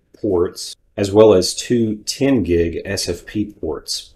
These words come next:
This is a management port, which is another great feature of the Supermicro servers. They all have the built-in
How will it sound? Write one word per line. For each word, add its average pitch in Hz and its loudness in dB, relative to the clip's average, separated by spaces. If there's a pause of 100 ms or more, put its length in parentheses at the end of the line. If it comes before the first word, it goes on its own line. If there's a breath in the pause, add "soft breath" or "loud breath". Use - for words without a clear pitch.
(160)
This 117 2
is 95 -2
a 87 2
management 92 -2
port, 85 -4
which 92 -2
is 87 -2
another 107 4
great 90 2
feature 92 -4
of 85 -2
the 87 0
Supermicro 90 -4
servers. 87 -2
They 92 4
all 127 0
have 107 -4
the 87 2
built-in 95 2